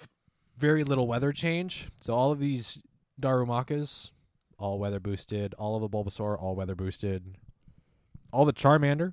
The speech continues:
the just spawned, all weather boosted. So we're, uh, we're not getting, not getting the opportunity for uber fantastic I Vs, which, you know,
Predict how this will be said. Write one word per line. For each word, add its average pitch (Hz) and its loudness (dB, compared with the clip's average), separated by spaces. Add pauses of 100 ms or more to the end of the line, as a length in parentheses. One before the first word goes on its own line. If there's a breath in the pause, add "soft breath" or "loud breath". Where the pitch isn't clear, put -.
(140)
the 107 -8
just 107 0
spawned, 131 -2
all 87 -4
weather 90 -2
boosted. 95 -6 (160)
So 92 -6 (1300)
we're, 98 -4
uh, 95 -2
we're 98 -4
not 117 -2 (140)
getting, 113 -2 (1040 soft breath)
not 143 -2
getting 175 0
the 170 0
opportunity 170 -2
for 107 -2
uber 120 0
fantastic 123 -2 (560)
I 113 -2
Vs, 110 0
which, - -10 (200)
you 107 -10
know, 98 -6